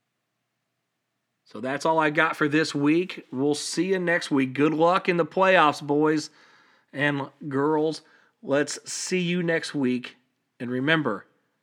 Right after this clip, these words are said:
you're moving on in the playoffs because defense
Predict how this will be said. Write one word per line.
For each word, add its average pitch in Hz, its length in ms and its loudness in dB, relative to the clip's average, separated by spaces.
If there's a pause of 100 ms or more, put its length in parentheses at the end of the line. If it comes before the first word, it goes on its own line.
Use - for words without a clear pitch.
(380)
you're 139 100 -4
moving 139 240 2
on 147 260 4
in 147 100 0
the 139 80 -2
playoffs 131 720 0 (800)
because 104 280 -10
defense - 680 -8